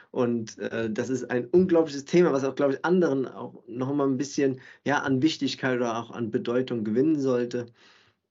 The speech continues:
Und auch mal zu lernen, Nein zu sagen. Nein zu Dingen,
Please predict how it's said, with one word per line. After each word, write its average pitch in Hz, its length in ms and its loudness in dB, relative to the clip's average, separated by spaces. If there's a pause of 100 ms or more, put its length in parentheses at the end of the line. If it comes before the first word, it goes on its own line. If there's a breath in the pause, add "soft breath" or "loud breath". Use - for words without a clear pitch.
Und 131 460 0 (420)
auch 117 140 -4
mal 113 340 -2 (640)
zu - 140 -6
lernen, 110 460 2
Nein 110 260 0
zu - 140 -8
sagen. 101 440 -6
Nein 123 300 0
zu 120 160 -8
Dingen, 127 400 2